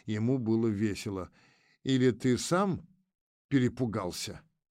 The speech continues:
Павел махнул рукой и, сгорбившись, пошёл к дому.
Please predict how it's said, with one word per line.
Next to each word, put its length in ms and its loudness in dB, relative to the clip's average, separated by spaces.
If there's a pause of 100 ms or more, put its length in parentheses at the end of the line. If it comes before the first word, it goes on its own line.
(480)
Павел 320 2
махнул 520 0
рукой 520 -2 (380)
и, 100 0
сгорбившись, 1080 -2 (240)
пошёл 580 -6 (520)
к 140 -6
дому. 380 -8